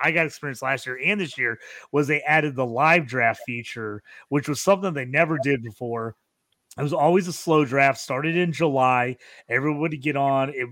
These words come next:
usually was on, uh, my fantasy league dot com forever. They just added in Sleeper last year. And so, you know, the experience for everybody doing that is a little bit different, uh, with the slow draft.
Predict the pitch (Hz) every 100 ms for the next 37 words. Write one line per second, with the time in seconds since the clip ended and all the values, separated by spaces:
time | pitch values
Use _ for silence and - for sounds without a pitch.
0 | 123 156 190 214 220 185 160 156 151 143
1 | 127 127 139 151 170 - 147 156 147 160
2 | 147 - 143 135 120 123 135 127 123 120
3 | _ - - 131 117 160 190 - - 170
4 | 170 156 156 - - 151 - 127 113 117
5 | 131 123 - 127 113 107 _ - - -
6 | 135 131 - 151 135 127 120 - - _
7 | _ _ _ _ _ 160 165 139 127 123
8 | - 202 175 170 - - 226 240 202 190
9 | 180 160 135 156 175 180 143 127 147 135
10 | 113 110 123 - 185 202 - - - 135
11 | 127 139 123 - 120 127 156 147 180 202
12 | 208